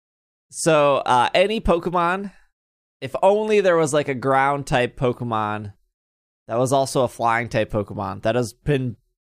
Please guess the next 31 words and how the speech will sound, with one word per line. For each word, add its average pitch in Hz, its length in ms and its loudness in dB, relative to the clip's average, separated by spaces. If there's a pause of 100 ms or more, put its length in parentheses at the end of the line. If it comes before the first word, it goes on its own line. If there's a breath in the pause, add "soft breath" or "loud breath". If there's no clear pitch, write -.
(180)
proven 170 520 0
very 139 400 0
dominant 113 680 -2
over 113 260 -2
the 107 140 -4
years 104 680 -4
and 107 200 -8
uncontested 120 800 -4
over 101 240 -8
the 101 120 -4
years, 98 260 -2
that 113 140 0
also 139 260 0
had 120 120 0
an 110 120 -6
amazing 104 400 -6
ability 101 520 -2
like 98 220 -4
Intimidate 101 680 -6
that, 98 260 -6 (260 soft breath)
oh 196 240 6
yes, 165 360 2
that, - 180 0
wait, 185 200 2
that 180 140 2
Pokemon 175 320 0
does 104 260 -2
exist. 104 380 -4
It's - 100 -16
called 147 220 -2
Landorus. 127 540 -8